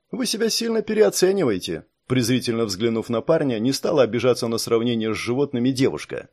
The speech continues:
Себя-то собеседник тоже к ним приравнял. «Смотрю, вас хорошо учили, раз вы поняли сравнение и не стали орать на всю школу, что вас назвали животным». Без тени улыбки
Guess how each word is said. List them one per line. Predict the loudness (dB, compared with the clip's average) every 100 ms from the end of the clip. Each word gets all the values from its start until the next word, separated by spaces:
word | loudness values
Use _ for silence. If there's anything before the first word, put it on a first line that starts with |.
| _ -10
Себя-то | -6 2 2 2
собеседник | 0 -2 -2 -4 -2 -4 -6 -6
тоже | 0 0 0
к | -2
ним | -2 0
приравнял. | 2 4 4 2 -4 -10 _ _ _ _ _ -10
«Смотрю, | -2 0 2 2
вас | 4 4
хорошо | 4 2 4 4
учили, | 2 2 2 4
раз | 4 4 -2
вы |
поняли | 0 0 2 0
сравнение | 2 2 4 2 0 0
и |
не | 2 0
стали | 4 6 6
орать | 6 4 0
на |
всю | -4 -6
школу, | -4 0 0 0
что | 0 2
вас | 2 2
назвали | 0 2 2 2
животным». | 0 0 0 -2 -10 -14 _ _ -8
Без | -6 -4
тени | -2 -2 0
улыбки | 0 0 0 -2